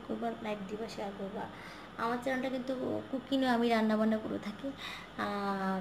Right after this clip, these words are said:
তারপর সেলাই কাজও করে থাকি। আহ, ওটা তো এখন আমি ভিডিও আনিনি, আনবো। তোমরা যদি আমার চ্যানেলটা ভালো লাগে, আমাকে like দিবা, share দিবা, আর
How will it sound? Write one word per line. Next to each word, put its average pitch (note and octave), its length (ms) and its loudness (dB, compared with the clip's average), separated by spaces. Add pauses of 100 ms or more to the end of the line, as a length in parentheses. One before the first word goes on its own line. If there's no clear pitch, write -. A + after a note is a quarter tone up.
(140)
তারপর G#3+ 260 0
সেলাই G#3+ 540 2
কাজও G#3+ 340 0
করে G3+ 140 -2
থাকি। G3+ 320 -8
আহ, G3 360 -6
ওটা G3+ 340 -4
তো A3 60 -6 (180)
এখন A3 240 -4
আমি G#3 160 -4
ভিডিও A3 200 -2
আনিনি, G3+ 360 -2
আনবো। F#3 340 -4 (560)
তোমরা A#3 220 0
যদি A#3 200 -2
আমার A3+ 220 0
চ্যানেলটা G#3+ 300 -2 (120)
ভালো G#3 220 0
লাগে, G#3+ 160 -2
আমাকে G3+ 220 -8
like G3 200 -6 (100)
দিবা, G3+ 160 -4
share G3+ 240 -6 (100)
দিবা, F#3+ 160 -4 (420)
আর G3+ 60 -6